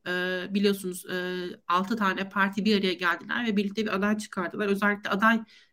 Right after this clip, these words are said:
belirleme, e, tartışmaları yaşanırken biz, e, anketleri konuştuk. Sonrasında aday belirlendikten sonra yine anketleri konuşmaya devam ettik. Hem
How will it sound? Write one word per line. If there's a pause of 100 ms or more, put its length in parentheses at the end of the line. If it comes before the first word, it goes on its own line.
(120)
belirleme, (220)
e,
tartışmaları
yaşanırken
biz, (300)
e,
anketleri
konuştuk.
Sonrasında
aday
belirlendikten
sonra
yine
anketleri
konuşmaya
devam
ettik.
Hem